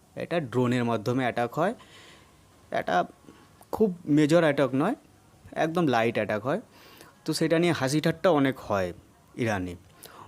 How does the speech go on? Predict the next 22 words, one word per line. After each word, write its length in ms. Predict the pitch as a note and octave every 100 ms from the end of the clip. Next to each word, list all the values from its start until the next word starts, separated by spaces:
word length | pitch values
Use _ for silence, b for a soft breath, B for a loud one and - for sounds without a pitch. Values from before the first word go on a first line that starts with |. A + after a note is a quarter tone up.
| - -
পরে 360 | A#2+ C#3+ E3+
যখন 480 | D3 C#3+ C3 D3 D3+
সেই 240 | D3 D3+
ড্রোনকে 420 | C3 B2 C3 D#3 E3+
নষ্ট 300 | B2+ - D3+
করে 200 | D3 A#2+
দেয় 180 | A2
অবশ্য 420 | G#2 G2+ - E3 C4+ - _ _ _ _ - - _
ইরানিয়ান 520 | B2+ A2+ A2+ A2 A2 - - _ _ _ - _ -
ডিফেন্স 280 | A#2 B2 G#2+
সিস্টেম, 360 | G2+ - C#3 B3 B B B B B B _
পরে 240 | - G2+ B2+
ওই 120 | E3
দো-, 560 | B2 G#2 A2+ A#2 B2 A2+
ড্রোনের 460 | G#2 A#2 C#3 C#3
যে 160 | B2+ D3
ধ্বংসাবশেষ 680 | G#2+ G#2 G#2+ F3 D3+ - -
পাওয়া 300 | F#2+ F2+ F#2
যায়, 200 | B2+ D3+
সেটা 580 | - - A#2 A2+ D#3+
দেখেও 600 | D3 C3+ B2+ - D3 F3
সেখানকার, 680 | F3 - G#2+ B2+ B2+ C3 C3